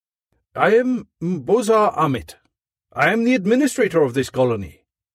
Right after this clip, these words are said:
What is the problem here?" The commander popped up his visor and addressed him amiably.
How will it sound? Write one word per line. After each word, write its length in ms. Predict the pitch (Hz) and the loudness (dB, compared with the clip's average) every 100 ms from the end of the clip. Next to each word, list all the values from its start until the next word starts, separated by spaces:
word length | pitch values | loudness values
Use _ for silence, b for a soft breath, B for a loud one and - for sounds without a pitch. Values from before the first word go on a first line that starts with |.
| _ | _
What 380 | 147 165 175 220 | -10 -2 0 2
is 120 | 247 | 2
the 120 | 202 208 | 2 2
problem 440 | 220 208 175 135 | 4 4 2 2
here?" 300 | 120 104 - - _ _ _ _ _ _ | -2 -4 -8 -20 _ _ _ _ _ _
The 80 | - | -8
commander 500 | - 117 113 98 80 | -2 -2 -2 -2 -6
popped 360 | 82 - - 101 | -4 -6 -6 -10
up 100 | 98 | -8
his 140 | 98 | -8
visor 460 | 92 107 98 85 87 | -4 -4 -4 -6 -10
and 160 | 95 | -8
addressed 440 | 101 98 120 - - | -4 0 0 -4 -10
him 180 | 78 78 | -10 -6
amiably. 640 | 131 113 87 73 67 - | -4 -4 -6 -10 -16 -18